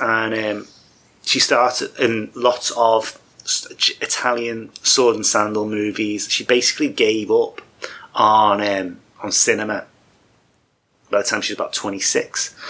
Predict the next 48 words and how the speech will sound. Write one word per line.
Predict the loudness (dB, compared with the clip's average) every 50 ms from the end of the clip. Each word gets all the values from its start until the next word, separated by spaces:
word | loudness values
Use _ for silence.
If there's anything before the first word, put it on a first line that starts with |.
| -10 -10 -10 -12 -14 -14 _
But, | 0 2 2 4 4 4
um, | 4 4 2 2 0 -4 -10 -16 _ _ -6 -2
she, | 0 0 0 0 0 2 2 2
uh, | 4 4 2 2 0
she, | 0 0 0
and, | 0 0 0 0
like, | -2 -2 -2 -2
the | -2 -2
majority | -2 0 0 2 2 2 2 2 2 2 2 2
of | 2
her | 0
movies | 0 -2 -2 -2 -2 -2 -2 -4 -2 -2 -2
are | -2 -2
in | -2 -2
this | -4 -6 -6
period | 0 2 4 4 4 4
of | 0
time, | -4 -4 -2 -4 -4 -4 -4
the | -4 -2 -2
ages | -2 -2 -2 0 0 2
seventeen | 4 4 4 2 2 0 -4 -4 -4 -4 -4 -4
and | -6 -6 -6
twenty, | -6 -4 -6 -6 -6 -8 -8 -8
and | -6 -6
she's | -4 -4 -4 -2 -2
seventeen | -2 0 2 0 0 0 -2 -4 -4 -4 -4 -4 -6 -8 -10 -12 -14 _ _ _ _ _ _ _ _ _ _ _ _ _ _
when | -10 -2 0 2 2 2 2 -2 -6 -6
she's | -6 -6 -4 -4
in | -4 -4
Mondo | -4 -4 -6 -6 -4 -4 -4
Cannibal. | -4 -6 -8 -8 -8 -6 -4 -4 -2 -4 -4 -6 -10 -18 -20 -18 -10 -6
And | -6 -4
of | -4 -2
course, | 2 4 4 4 4 2 0 -4 -6 -10 _ -2
we | 2 4
also | 4 4 4 2 -2 -2
know | 0 2 2 2 2
for | -2 -6
a | -2
fact | 0 2 2 0 0
that | -4 -4
she | 0 0
also | 0 0 0 -2
pops | 0 2 2 2 2 2
up | 2 2 2 0 -4 -10 -20 _ _ _ _ _ _ _ _ -8
in | -6 -6 -4
Cannibal | -2 -2 -4 -2 -2 -2 -4
Terror. | -2 -2 -4 -4 -4 -6 -8